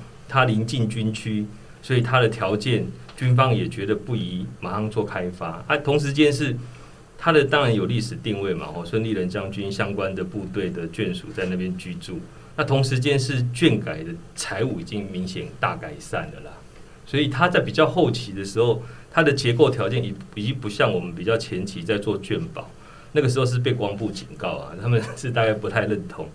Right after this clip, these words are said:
你做保存。但后期在黄埔新村那一个时期前后的眷村，几乎在光部的态度上面都是比较支持的啊。那所以谈留村留人哈，其实这个概念当然在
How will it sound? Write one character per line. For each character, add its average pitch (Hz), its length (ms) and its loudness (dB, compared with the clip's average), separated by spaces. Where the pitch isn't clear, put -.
你 98 100 -6
做 - 160 0
保 - 220 -6
存。 - 240 -12
但 170 120 4
后 160 360 6
期 175 460 -2
在 147 280 6
黄 123 140 2
埔 120 140 2
新 123 160 0
村 127 180 4
那 127 160 2
一 123 40 0
个 113 100 2
时 101 240 -6
期 90 320 -8
前 107 320 0
后 120 340 4
的 98 140 -2
眷 110 240 0
村， 104 180 -2
几 113 220 -4
乎 107 320 -2
在 131 100 -2
光 98 240 -2
部 104 200 -2
的 98 40 -6
态 98 120 -4
度 95 120 -6
上 92 200 -6
面 90 140 -4
都 90 140 -8
是 87 240 -8
比 78 120 -16
较 85 260 -8
支 101 160 -8
持 - 280 -8
的 113 100 -14
啊。 - 60 -14
那 185 80 -2
所 196 100 4
以 160 80 10
谈 139 300 2
留 151 160 8
村 175 200 2
留 131 220 6
人 95 260 4
哈， 92 160 -4
其 143 140 -4
实 151 80 0
这 170 100 2
个 156 80 0
概 147 200 6
念 139 220 2
当 143 140 4
然 117 220 2
在 123 320 6